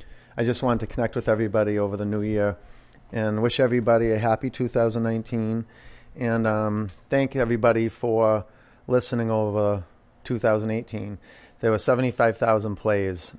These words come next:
It's been amazing. Um, I didn't do this to really put a podcast out. I did this to become a better teacher and come home and listen to myself so I can get better.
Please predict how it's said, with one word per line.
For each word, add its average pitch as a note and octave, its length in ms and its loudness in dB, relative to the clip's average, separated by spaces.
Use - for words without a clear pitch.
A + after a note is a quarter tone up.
It's A2+ 160 -8
been A2 120 -4
amazing. G#2 680 -4
Um, G2 340 -4
I A2+ 120 -2
didn't A2+ 180 -2
do A2 180 -2
this G#2 280 -2
to G2+ 260 -2
really A2+ 200 4
put A2+ 160 -4
a A2+ 60 -2
podcast A2 640 0
out. A2 160 2
I G#2+ 80 0
did G#2+ 140 -4
this G#2+ 120 -4
to - 100 -10
become A2 280 -4
a G#2 80 -4
better G2+ 240 -2
teacher A#2+ 480 -4
and A2 460 -2
come A#2 160 -4
home A2+ 440 -2
and G#2+ 240 -2
listen G#2+ 220 -4
to - 100 -8
myself G#2 520 -2
so - 120 -4
I G2 80 -2
can G2+ 100 -6
get G#2 200 0
better. F#2+ 300 -2